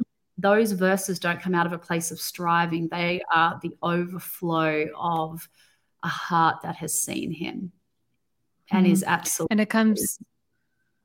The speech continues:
Speaker 2: absolutely. And it comes with promise. Like, let's, I, I'll just, I'm gonna read us through and get us, get us through the next couple verses here. Or it says,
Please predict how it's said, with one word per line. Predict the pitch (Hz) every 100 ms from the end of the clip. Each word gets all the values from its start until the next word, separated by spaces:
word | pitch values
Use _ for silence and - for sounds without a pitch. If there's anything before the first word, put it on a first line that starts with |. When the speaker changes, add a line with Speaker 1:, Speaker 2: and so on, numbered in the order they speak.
| _ -
Speaker 2:
absolutely. | 202 214 - 190 190 226 170 170 170 -
And | 214 202
it | -
comes | 220 240 220
with | 185 -
promise. | 185 208 202 170 - -
Like, | 180 -
let's, | - 196 196 -
I, | 175
I'll | - 190 208
just, | 240 - - 202
I'm | 214
gonna | 196 180
read | 170 202 202
us | 185 -
through | 202 202 175 170
and | 175 175
get | 180
us, | 180 175 - -
get | 214 196
us | 190
through | 196 185
the | 180
next | 180 -
couple | 185 175
verses | 175 180 240 214 196
here. | 185 170 170 - - - 196
Or |
it | 180
says, | - 196 190